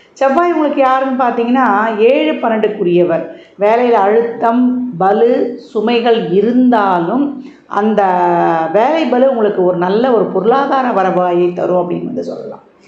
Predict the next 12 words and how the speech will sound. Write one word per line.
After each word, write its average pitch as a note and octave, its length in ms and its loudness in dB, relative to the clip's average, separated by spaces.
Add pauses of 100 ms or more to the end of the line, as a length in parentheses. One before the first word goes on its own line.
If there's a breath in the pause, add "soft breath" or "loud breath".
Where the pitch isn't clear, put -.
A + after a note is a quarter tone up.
(340 loud breath)
ஏன்னா C4 200 0
ரெண்டு C4 280 2
ஐந்துக்குரியவர் B3+ 720 2
வந்து B3 180 2
நம்மளுக்கு A3 340 0
வக்ரம் A#3 320 -2
நீசமானாலும் A3 1000 0
அவர் G#3+ 200 2
வந்து G3 260 -2
நீசபங்க G#3+ 480 0
ராஜயோகம்லாம் F#3+ 640 -2
அடைந்து F3+ 560 -2